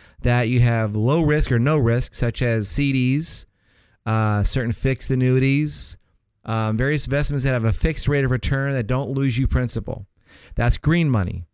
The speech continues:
I call it, it's no, it's no money. It's no so. You know what's there. You know what's, what's gonna happen with those dollars. Then you have yellow money. Yellow money is more money that's in the stock market,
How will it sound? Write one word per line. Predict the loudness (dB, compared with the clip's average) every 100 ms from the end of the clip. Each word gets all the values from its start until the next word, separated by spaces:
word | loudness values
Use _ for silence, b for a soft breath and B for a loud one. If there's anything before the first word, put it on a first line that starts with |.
| -10
I | -2
call | 0 2
it, | 2
it's | 0 0
no, | 2 4 4
it's | 0 -2
no | -2 0 -2 -4
money. | -2 -2 -2
It's | -2 -2
no | 0
so. | 0 0 0
You | 2 2
know | 2
what's | 0 0
there. | 0 0
You | 0 2
know |
what's, | 0 0 -6 B B B B
what's | -6 -4
gonna | -2 0
happen | 0 0 0
with | 0
those | 2 2 2
dollars. | 2 2 0 -2 -8 -10 B B B
Then | -2
you | 0
have | 0
yellow | 0 0 0 -2
money. | -2 -2 -4 -10 _ _ -6
Yellow | -4 -2
money | -2 0
is | 0
more | 0 -2
money | -2 0
that's | 0 0
in | 0
the | 0
stock | 0 0 -2 -2
market, | -2 0 -2 -2